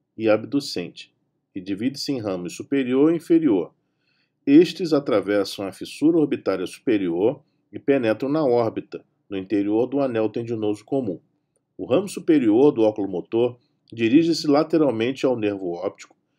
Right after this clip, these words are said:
e à artéria oftálmica, e supre os músculos reto superior e levantador da pálpebra superior.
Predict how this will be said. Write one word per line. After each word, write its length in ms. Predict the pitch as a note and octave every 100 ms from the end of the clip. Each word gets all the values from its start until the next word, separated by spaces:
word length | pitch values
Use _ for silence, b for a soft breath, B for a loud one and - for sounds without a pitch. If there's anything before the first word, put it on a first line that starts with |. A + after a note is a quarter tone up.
| _ _ -
e 100 | C3+
à 60 | D3+
artéria 540 | D3 - B2 B2+ D3
oftálmica, 760 | C#3+ A#2+ - G2+ F2 E2 - - _ _ -
e 100 | D3
supre 360 | D3 D#3 E3 F#3
os 140 | F#3+
músculos 480 | D3 B2 - B2 A#2
reto 320 | - G#2 G2+
superior 580 | - C#3 D3+ F3 E3 - _ _ _ _
e 80 | E3
levantador 560 | E3+ D#3+ D#3+ E3 D#3 D#3+
da 100 | D#3+
pálpebra 420 | D3+ C#3 D3 C#3
superior. 600 | C#3+ - D#3 E3+ C#3+ -